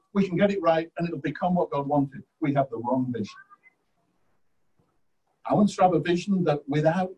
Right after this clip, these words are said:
the Spirit of God, without the power of God coming, without the very glory of God being poured out through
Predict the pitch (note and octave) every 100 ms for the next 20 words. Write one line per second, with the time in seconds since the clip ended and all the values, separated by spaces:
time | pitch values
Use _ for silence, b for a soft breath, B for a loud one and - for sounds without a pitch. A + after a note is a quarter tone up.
0 | - C#3 - F3+ E3+ D#3+ D3+ C3+ A2 -
1 | C#3+ D#3 E3 E3 - - F#3 F#3 F3+ F3
2 | D#3+ C3+ - C3 - - _ _ _ _
3 | - D#3 E3+ D#3 C#3+ _ G3+ E3 D#3 F3
4 | F#3+ F#3 F3+ F3 D3 B2+ C3 E3+ D#3+ C#3+
5 | D3+ C3